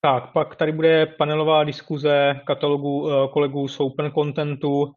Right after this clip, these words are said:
takže Jirka posílal, eh, odkaz, takže se tam určitě připojte, pokud máte zájem.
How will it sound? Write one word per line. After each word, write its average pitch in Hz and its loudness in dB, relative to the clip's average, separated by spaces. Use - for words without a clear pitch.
takže 135 -2
Jirka 135 0
posílal, 135 0
eh, 123 2
odkaz, 170 0
takže 135 -4
se - -18
tam 135 -6
určitě 135 -10
připojte, 139 -6
pokud 151 -10
máte 156 0
zájem. 160 4